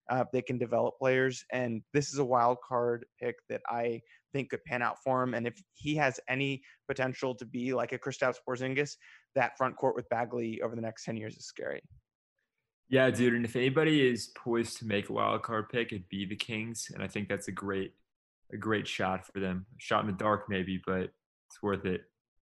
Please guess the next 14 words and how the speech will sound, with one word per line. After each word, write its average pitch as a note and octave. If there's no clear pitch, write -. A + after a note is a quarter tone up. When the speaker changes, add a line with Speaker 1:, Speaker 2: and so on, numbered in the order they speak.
Speaker 2:
Um, F#2
with A2
the A#2+
next A2+
pick -
by G#2
the G2
New G2+
Orleans G#2
Pelicans, G#2
thirteen, G2
I A2
would C#3+
take, E3